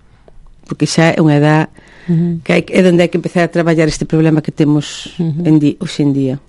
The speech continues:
Speaker 2: Ujú. E vai recorrer todos os centros durante toda a semana, me parece,
Speaker 1: Sí.
Speaker 2: non? Ujú. Moi ben. Logo, saltamos, deixamos novembro e saltamos a
Speaker 1: Sí, é moi extenso o programa deste ano.
Speaker 2: Sí, é moi extenso.
Speaker 1: Desde novembro
Speaker 2: Vamos
Speaker 1: hasta enero.
Speaker 2: a decembro,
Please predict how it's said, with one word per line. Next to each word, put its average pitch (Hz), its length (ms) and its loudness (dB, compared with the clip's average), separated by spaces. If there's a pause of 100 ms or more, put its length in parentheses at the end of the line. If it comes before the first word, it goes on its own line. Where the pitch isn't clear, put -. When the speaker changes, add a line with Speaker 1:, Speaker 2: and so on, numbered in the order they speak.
(160)
Speaker 2:
Ujú. 165 280 -4 (680)
E 190 160 4
vai 185 160 2
recorrer 190 520 0
todos 160 360 0
os 151 160 -2
centros 131 600 -6 (560)
durante 175 440 -2
toda 160 480 0
a 151 80 -2
semana, 127 440 -2
me 131 120 -6
parece, 123 360 -14
Speaker 1:
Sí. 151 200 -2
Speaker 2:
non? 135 40 -8 (280)
Ujú. 170 80 -6 (720)
Moi 175 200 0
ben. 135 200 -2 (400)
Logo, 190 400 2
saltamos, 262 640 0
deixamos 220 480 2
novembro 262 560 2
e 208 80 0
saltamos 226 640 0
a 202 440 2
Speaker 1:
Sí, 185 80 4
é 175 40 4
moi 185 160 6
extenso 160 440 0
o 135 40 -2
programa 147 480 2
deste 147 280 -4
ano. 127 200 -6 (160)
Speaker 2:
Sí, 226 400 4
é 185 80 2
moi 196 280 4
extenso. 180 360 2
Speaker 1:
Desde 185 160 4
novembro 226 280 6
Speaker 2:
Vamos 196 80 2
Speaker 1:
hasta - 280 2
enero. 175 320 6
Speaker 2:
a 185 160 4
decembro, 262 800 2